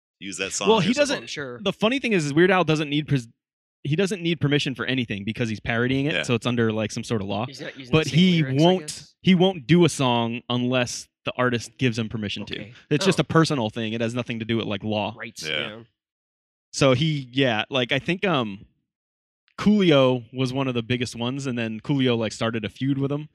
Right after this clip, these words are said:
Speaker 3: Oh,
Speaker 2: But it
Speaker 3: yeah,
Speaker 2: was all
Speaker 3: 'cause
Speaker 2: bullshit,
Speaker 3: he wasn't into it or
Speaker 2: 'cause
Speaker 3: something.
Speaker 2: Coolio was just trying to be a hard ass, and he was, you know what I mean? So
Speaker 3: Yeah.
Speaker 2: he just had, like, an im-, I think he even said that to Weird Al. He was like, "Yeah, I'll give you permission, but publicly, I can't."
Speaker 3: I'm gonna put up a fight.
Speaker 2: Yeah, publicly, I
Speaker 3: <laughs> They'll
Speaker 2: can't
Speaker 3: make it bigger
Speaker 2: say
Speaker 3: for
Speaker 2: this
Speaker 3: both
Speaker 2: is
Speaker 3: of
Speaker 2: good.
Speaker 3: them.
Speaker 2: Exactly, and that's kinda what it did.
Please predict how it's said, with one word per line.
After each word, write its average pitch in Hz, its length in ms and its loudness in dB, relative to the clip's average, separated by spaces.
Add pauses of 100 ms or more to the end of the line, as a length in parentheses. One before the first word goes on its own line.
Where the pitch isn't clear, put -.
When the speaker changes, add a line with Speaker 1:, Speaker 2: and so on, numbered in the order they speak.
(140)
Speaker 3:
Oh, 185 320 -6
Speaker 2:
But 185 120 4
it - 20 4
Speaker 3:
yeah, - 40 6
Speaker 2:
was 160 100 4
all 165 160 8
Speaker 3:
'cause 123 40 -8
Speaker 2:
bullshit, 156 420 4
Speaker 3:
he 120 40 -6
wasn't 131 240 -8
into 127 240 -10
it 113 60 -14
or - 20 -12
Speaker 2:
'cause 156 120 0
Speaker 3:
something. 180 180 0
Speaker 2:
Coolio 143 260 4
was 127 140 0
just 127 120 -4
trying 131 200 -2
to 120 60 -6
be 120 120 -2
a 107 80 -4
hard 123 220 0
ass, 107 240 -6
and 117 80 -8
he 110 80 -6
was, 107 180 -8
you 120 100 -4
know 117 60 -4
what 107 80 -6
I 107 40 -6
mean? 107 200 -8
So 123 120 -6
Speaker 3:
Yeah. 110 300 -4 (140)
Speaker 2:
he 160 120 -2
just 139 180 -2
had, 135 120 2
like, 120 200 -2
an 117 80 -4
im-, 135 240 -6
I 156 80 0
think 185 220 -4
he 208 80 -6
even 139 200 -4
said 147 280 -4
that 120 260 -4
to 139 240 -2
Weird 120 200 0
Al. 120 200 0
He 107 80 -4
was 110 100 -8
like, 110 180 -6
"Yeah, 135 180 -2
I'll 123 100 -4
give 139 100 -6
you 123 80 -6
permission, 123 380 -8
but 110 180 -6 (640)
publicly, 139 640 -4 (460)
I 135 80 0
can't." 160 260 -4
Speaker 3:
I'm 135 60 -6
gonna 135 100 -10
put 156 140 -6
up 120 80 -10
a 131 40 -10
fight. 131 220 -4
Speaker 2:
Yeah, 117 240 0 (100)
publicly, 151 420 -2
I - 20 0
Speaker 3:
<laughs> 123 80 -4
They'll - 0 -
Speaker 2:
can't 143 220 -2
Speaker 3:
make 269 120 2
it 262 80 -10
bigger 262 160 -10
Speaker 2:
say 127 60 -2
Speaker 3:
for 120 80 -6
Speaker 2:
this 113 60 -6
Speaker 3:
both 226 100 -2
Speaker 2:
is 110 60 -12
Speaker 3:
of 143 40 -6
Speaker 2:
good. 123 120 -4
Speaker 3:
them. 127 100 -14
Speaker 2:
Exactly, 151 400 0
and 120 80 -4
that's 123 100 -4
kinda 139 220 0
what 107 100 -2
it 101 100 -8
did. 113 180 -6